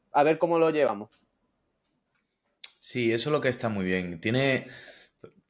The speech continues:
Speaker 1: Mm.
Speaker 2: también que para ser una película tan antigua, que hay muchas películas de esa época que simplemente porque el ritmo de una película era distinto, ¿sabes? Porque el ritmo en general era distinto en esa época.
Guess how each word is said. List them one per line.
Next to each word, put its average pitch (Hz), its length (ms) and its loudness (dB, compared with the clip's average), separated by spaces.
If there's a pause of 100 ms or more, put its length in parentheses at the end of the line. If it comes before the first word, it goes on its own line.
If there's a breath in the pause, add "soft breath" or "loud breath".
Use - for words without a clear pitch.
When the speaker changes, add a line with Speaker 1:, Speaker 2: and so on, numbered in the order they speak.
(120)
Speaker 1:
Mm. 120 100 4
Speaker 2:
también 113 320 -2
que 123 80 -6
para 127 160 4
ser 127 220 -2
una 135 200 0
película 127 380 0
tan 120 200 2
antigua, 107 500 -2
que 98 100 0
hay 107 300 2
muchas 110 720 0
películas 104 480 -2
de 107 80 -2
esa 107 260 0
época 98 480 0 (340 loud breath)
que 90 460 2
simplemente 113 540 0
porque 98 260 -4
el 92 160 -2
ritmo 113 440 -4
de 113 40 -2
una 110 160 0
película 107 360 0
era 104 100 4
distinto, 92 560 -6 (100)
¿sabes? 98 280 2
Porque 90 560 -6 (580 loud breath)
el 92 540 -2
ritmo 135 300 -2
en 113 60 -4
general 98 340 -2
era 87 100 0
distinto 90 440 -8
en 87 60 -8
esa 87 180 -2
época. 92 280 -6